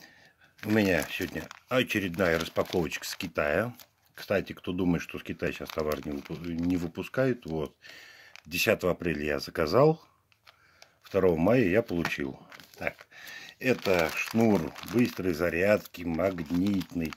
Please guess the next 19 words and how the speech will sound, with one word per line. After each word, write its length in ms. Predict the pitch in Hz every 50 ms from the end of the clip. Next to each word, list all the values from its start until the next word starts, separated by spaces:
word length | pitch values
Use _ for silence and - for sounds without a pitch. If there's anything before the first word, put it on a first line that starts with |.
| - -
Type-C. 1040 | 107 107 110 104 90 - - - - - - - 95 98 98 95 90 82 76 69 - - - _ _ - - - - - - - - - - - - -
Смотрим, 480 | - 87 101 120 113 107 110 110 95
что 360 | - - - 101 107 107 95 - - - - _ - - - - - - - - -
это 280 | 90 98 92 - - 80
за 140 | 82 92
чудо 240 | - - - - 113 104 -
такое. 440 | - 87 - - 87 80 71 64 - - - - - - - - - - - - - - - - - - - - - - - - - - - - - - - - - - -
У 60 | 76
меня 200 | 85 92 95 92
уже 160 | 82 87 87
на 120 | 87 87
обзоре 340 | 85 80 80 92 87 82 85
был 340 | 76 90 123 143 160 160 147 - - - - - - - - - - - - - - - - - - - -
такой. 420 | - 120 117 - 127 123 120 113 98 - - - - - - - - - - - - - - - - - - - - - - - - - - - - - - -
Ну, 80 | - -
тут 220 | - - - 90 -
ещё 220 | 87 - - 92
один 220 | 87 85 107 107 98
пакетик. 500 | - 101 - - 107 101 87 - 98